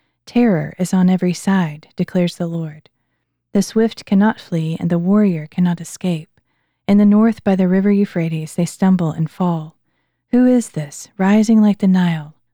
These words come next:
like rivers whose waters churn? Egypt rises like the Nile, and its waters churn like rivers boasting, 'I will rise and cover the earth. I will destroy the cities and their people.' Advance, O horses! Race furiously, O chariots!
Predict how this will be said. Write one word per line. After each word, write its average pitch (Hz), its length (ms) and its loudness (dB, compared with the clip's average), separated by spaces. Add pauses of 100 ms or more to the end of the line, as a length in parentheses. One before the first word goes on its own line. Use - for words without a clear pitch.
like 190 180 0
rivers 196 540 -2
whose - 240 -4
waters 185 440 0
churn? 160 460 -2 (640)
Egypt 190 380 -2
rises 185 500 -4
like 165 160 -8
the - 80 -4
Nile, 165 480 -4
and 175 140 2
its - 200 -4
waters 170 440 -4
churn 202 340 2
like 196 240 0
rivers 170 340 -4
boasting, 165 640 -8 (380)
'I 196 80 2
will 196 160 2
rise 196 360 2
and 190 140 2
cover 190 220 0
the 185 200 0
earth. 156 320 -10 (120)
I 175 80 -2
will 175 100 -2
destroy 196 460 -2
the 196 100 0
cities 180 540 -2
and 180 160 2
their 175 100 -2
people.' 156 540 -14 (500)
Advance, 196 640 2
O 180 140 0
horses! 175 640 -4 (260)
Race 214 320 0
furiously, 185 720 -2
O 165 100 -4
chariots! 175 680 -6